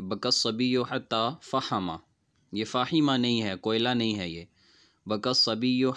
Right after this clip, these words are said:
हत्ता फ़हमा", बच्चा रोया और इस कदर रोया कि उसकी आवाज़ जो है वो उसके हलक में रुक गई। बाज़ मरतबा हमने देखा होगा, छोटा बच्चा जब शिद्दत से रोता है तो उसकी आवाज़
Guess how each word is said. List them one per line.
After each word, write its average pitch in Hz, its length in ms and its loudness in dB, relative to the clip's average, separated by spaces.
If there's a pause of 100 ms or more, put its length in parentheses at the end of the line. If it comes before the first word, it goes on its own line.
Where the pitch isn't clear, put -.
हत्ता 113 320 -2
फ़हमा", 113 540 -2 (460)
बच्चा 104 340 -2
रोया 110 380 2 (800)
और 101 420 -2
इस 117 260 -4
कदर 120 280 -2
रोया 117 280 2
कि 110 160 -6
उसकी 113 360 -2
आवाज़ 104 400 0
जो 107 100 -2
है 98 180 -2
वो 117 240 -4 (260)
उसके 104 240 -8
हलक 104 300 -4
में 107 140 -2
रुक 101 260 -2
गई। 85 260 -8 (180)
बाज़ 101 220 -2
मरतबा 98 260 -6
हमने 101 160 -2
देखा 101 260 -6
होगा, 95 160 -6
छोटा 95 320 -6
बच्चा 98 240 -6
जब 95 180 -6
शिद्दत 101 340 -6
से 104 140 -6
रोता 98 240 -6
है 95 80 -6
तो 101 80 -4
उसकी 98 240 -8
आवाज़ 98 340 -6